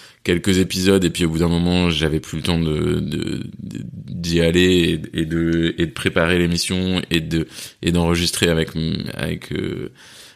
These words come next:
avec l'équipe. Donc, j'essaye toujours d'être au plus proche de la création du contenu parce que je pense que c'est comme ça que, euh, c'est comme ça qu'on apprend et c'est comme ça qu'on peut,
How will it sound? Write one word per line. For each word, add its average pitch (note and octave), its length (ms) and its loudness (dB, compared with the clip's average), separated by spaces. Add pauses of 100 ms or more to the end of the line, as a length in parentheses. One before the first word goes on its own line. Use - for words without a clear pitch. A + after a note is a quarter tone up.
avec E2+ 240 0
l'équipe. A#2+ 320 2
Donc, G2 180 4 (640)
j'essaye G#2 480 4
toujours B2 640 4
d'être G2 280 2
au F#2+ 40 -2
plus F#2+ 160 -8
proche A2+ 320 0
de G#2 80 2
la F#2 100 4
création F2+ 380 -2
du F2+ 80 -2
contenu F#2 320 -4
parce D#3+ 160 0
que - 80 -4
je F#2 100 -4
pense G2 200 -2
que F#2 80 -8
c'est F2 100 -4
comme G2 220 0
ça G#2+ 160 0
que, F2+ 260 -2 (680)
euh, E2 760 0 (220)
c'est F2+ 180 -4
comme F#2+ 160 0
ça G2 160 0
qu'on F#2 160 -2
apprend G#2 500 0
et F#2 120 2
c'est - 160 -4
comme F2+ 160 -4
ça G2 160 0
qu'on F2 220 -6
peut, E2+ 180 -8